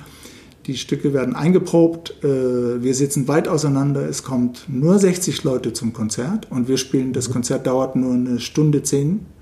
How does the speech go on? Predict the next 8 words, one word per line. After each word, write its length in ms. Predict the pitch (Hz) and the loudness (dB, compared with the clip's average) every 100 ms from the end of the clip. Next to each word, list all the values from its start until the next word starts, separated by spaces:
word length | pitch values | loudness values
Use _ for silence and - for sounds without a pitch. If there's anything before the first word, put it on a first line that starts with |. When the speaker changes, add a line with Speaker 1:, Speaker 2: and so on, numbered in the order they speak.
| - - | -20 -10
Speaker 1:
Minuten 440 | 131 131 156 190 190 185 - - | -4 0 2 2 2 0 -8 -2
und 40 | 131 | 0
wir 60 | |
spielen 200 | 139 156 | 2 0
das 80 | 143 | -2
Konzert 320 | - - 131 | -2 -4 -2
einfach 220 | 123 117 | -4 -8
dreimal. 460 | 107 110 113 110 101 | -6 -4 -2 -2 -6